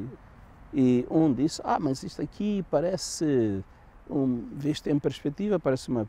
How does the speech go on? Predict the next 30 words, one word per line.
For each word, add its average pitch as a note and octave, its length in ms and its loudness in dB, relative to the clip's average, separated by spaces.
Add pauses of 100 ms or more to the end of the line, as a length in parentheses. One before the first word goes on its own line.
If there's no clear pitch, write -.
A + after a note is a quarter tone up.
(140)
pista C#3+ 300 -2
de A#2+ 80 0
aviação." F#3+ 600 -2 (380)
Outros D#3+ 300 -2
diziam, C#3+ 240 -2
"Essas - 260 -4
cores D3+ 300 -2
estão C3 160 -2
dispostas C3 580 -6
assim, E3 320 -4
parecem, A#2 800 -2 (360)
eh, A2+ 100 -4
de, A#2 220 -2
de A#2 100 -2
uma A#2+ 160 0
companhia B2 480 0
aérea", G#3+ 480 0 (280)
e, B2+ 680 4 (320)
<laughs> - 220 -20
e, A#2+ 100 2
e A2+ 80 2
coisas B2+ 320 2
assim. C#4+ 460 0 (340)
Eh, - 280 4 (680)
e E3 160 2
eu G#3 120 6
fiz G3 260 -4
uma G3 120 -4
observação, G3 640 -4
não, F3+ 280 -8